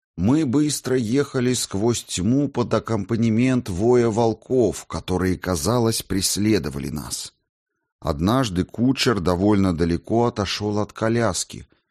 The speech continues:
и в его отсутствие лошади начали дрожать сильнее прежнего,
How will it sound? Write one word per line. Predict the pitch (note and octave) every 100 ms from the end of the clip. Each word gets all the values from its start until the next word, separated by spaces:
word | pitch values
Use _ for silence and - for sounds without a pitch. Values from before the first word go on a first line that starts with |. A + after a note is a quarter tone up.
| _ -
и | F2
в |
его | F#2 G#2 G2 G#2+
отсутствие | A2 - B2+ B2+ - G#2 A2+
лошади | F#2+ E2 A#2 B2 A#2+ F#2
начали | G2+ F#2 A2 A2 G#2+ G2+
дрожать | E2+ F2 F2 G2 A2 G#2
сильнее | - F2 F2 G2 G#2 F#2
прежнего, | F#2+ G#2+ A#2 E2+ D#2+ C2+ D2+